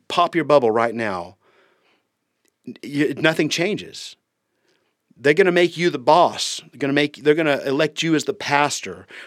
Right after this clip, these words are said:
They're going to give you that promotion, a full partnership or whatever it is. And now you've got the desk, the corner office, and you've got the title.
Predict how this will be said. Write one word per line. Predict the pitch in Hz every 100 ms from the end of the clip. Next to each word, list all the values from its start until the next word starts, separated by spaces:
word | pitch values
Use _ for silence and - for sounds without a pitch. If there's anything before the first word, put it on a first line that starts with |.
| -
They're | 131 139
going | 151 156
to | 156
give | 127 165 139
you | 156 165
that | 151 -
promotion, | - 143 131 143 147 - 113 104
a |
full | 104 - -
partnership | - - 160 156 123 113 - 113 -
or | 107
whatever | 131 147 147 135
it | 139
is. | 135
And | 123
now | 139
you've | 151 156 185 160
got | 175 156 135
the | 139
desk, | 117 117 117 95 - - -
the | 117
corner | - 160 151 147
office, | 127 117 - 90 - -
and | 110 110
you've | 139 127
got | 131 -
the | 104
title. | - 123 110 87 80